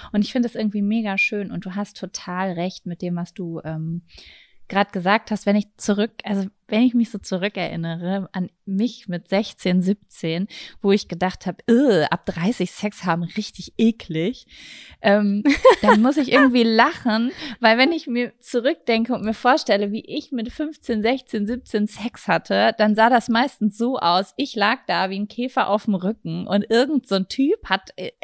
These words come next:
Speaker 1: wie ein Kaninchen über mir gehangen. Und ich hab mich
Speaker 2: Ja.
Speaker 1: gefragt, ob mit mir was nicht stimmt und ob ich eine Orgasmusstörung habe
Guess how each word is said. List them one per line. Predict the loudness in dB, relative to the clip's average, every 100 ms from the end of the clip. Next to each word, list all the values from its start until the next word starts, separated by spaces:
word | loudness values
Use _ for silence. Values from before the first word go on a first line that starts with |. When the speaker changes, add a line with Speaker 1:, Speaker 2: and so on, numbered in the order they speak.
| -10
Speaker 1:
wie | 0
ein | 2
Kaninchen | 6 6 8 6 2 0 0
über | 2 2 4
mir | 4 0 -2
gehangen. | -4 -4 -4 -4 -6 -8 -10 -4 2
Und | 2
ich | 4
hab | 4 6
mich | 6
Speaker 2:
Ja. | 6 4
Speaker 1:
gefragt, | 4 0 0
ob | -2 0
mit | 4
mir | 6 6
was | 4 4
nicht | 0 0
stimmt | 0 0 0 2
und | 2
ob | 4 2
ich | 4
eine | 2 4
Orgasmusstörung | 2 2 -2 0 -2 -2 -6 -4 -4 -4 -4 -6
habe | -4 -2 0 -2